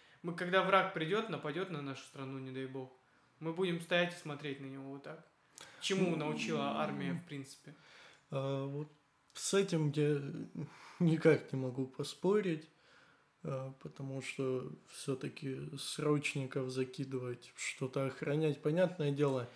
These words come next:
Speaker 1: Нет,
Speaker 2: им
Speaker 1: это наш
Speaker 2: трудно,
Speaker 1: долг.
Speaker 2: э, я понимаю, им трудно там, э, возможно, доверить, м,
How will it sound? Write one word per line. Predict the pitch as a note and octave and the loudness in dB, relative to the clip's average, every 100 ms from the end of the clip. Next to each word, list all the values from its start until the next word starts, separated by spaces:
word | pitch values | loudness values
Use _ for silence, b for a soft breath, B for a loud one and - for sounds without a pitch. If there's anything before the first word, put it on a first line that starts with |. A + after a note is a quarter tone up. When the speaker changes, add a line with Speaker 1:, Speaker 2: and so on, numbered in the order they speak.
| B | B
Speaker 1:
Нет, | E3 G3 F3+ | 2 8 10
Speaker 2:
им | F#3+ | 10
Speaker 1:
это | F#3+ G3+ | 8 8
наш | |
Speaker 2:
трудно, | G#3 B3+ | 12 12
Speaker 1:
долг. | A3 A3+ G3+ F3+ - | 12 12 12 10 0
Speaker 2:
э, | - - - F3 D#3+ D#3 - | -6 -2 2 4 4 2 4
я | D3 C#3+ | 4 6
понимаю, | C#3+ D3 C#3 B2+ B B B | 4 2 0 -4 B B B
им | D3+ D3+ D3+ D3+ E3+ - | 2 4 4 2 -6 -4
трудно | F3 F#3 D#3 D3 C#3 | 2 4 6 6 4
там, | C3 - B2+ B2+ | 2 -2 -6 -6
э, | D3+ | -6
возможно, | C3+ C3 C3+ C3 C#3+ B2+ C#3 B2+ | -4 -2 0 4 4 4 0 -2
доверить, | B2+ C3 C#3 C#3+ C3 B2 - b b b _ | 0 2 4 4 2 -2 -8 b b b _
м, | D3+ C3+ C3+ C#3+ | -8 -6 -4 -6